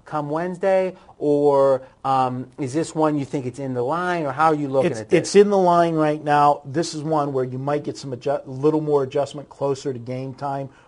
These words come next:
Speaker 2: whenever they, you know, officially rule guys out. Friday's the day, the practice day, when they update the injury reports that you'll have, you know, downgrades or upgrades. So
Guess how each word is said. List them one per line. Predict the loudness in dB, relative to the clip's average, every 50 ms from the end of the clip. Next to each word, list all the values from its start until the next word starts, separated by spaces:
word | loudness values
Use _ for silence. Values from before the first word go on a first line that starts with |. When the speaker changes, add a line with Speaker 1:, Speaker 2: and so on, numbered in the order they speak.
| _ _
Speaker 2:
whenever | -12 -8 -8 -6 -6 -6 -6
they, | -6 -8 -8 -10 -14 _ _ -14
you | -12 -10
know, | -10 -10
officially | -12 -12 -8 -6 -6 -6 -6 -6 -8 -6 -6 -8
rule | -6 -4 -4 -4 -2
guys | -2 -4 -4 -4 -4
out. | -6 -10 -10
Friday's | -2 _ 2 4 4 4 2 0 -4 -6 -10
the | -14 -12
day, | -8 -6 -4 -4 -4 -6 -10 -14 -20 _ _ _ _ _
the | -8 -8
practice | -4 -2 0 0 0 -2 -8 -16 -10
day, | -8 -6 -6
when | -6 -6 -8
they | -8 -6 -8
update | -8 -8 -8 -10 -10 -10 -10 -14
the | -14 -14
injury | -14 -12 -12 -12 -12 -12 -12 -14
reports | -14 -16 -16 _ -8 -8 -8 -8 -12 -16 _ _ _ _ _ _ -12
that | -12 -12 -10 -12
you'll | -10 -8 -6
have, | -6 -6 -6 -8 -10
you | -10 -10 -10
know, | -10 -10 -10
downgrades | -8 -8 -8 -8 -8 -12 -14 -12 -12 -12 -10 -12 -12 -14
or | -10
upgrades. | -10 -10 -10 -10 -14 -14 -12 -12 -12 -10 -12 -12
So | -10 -8 -8 -8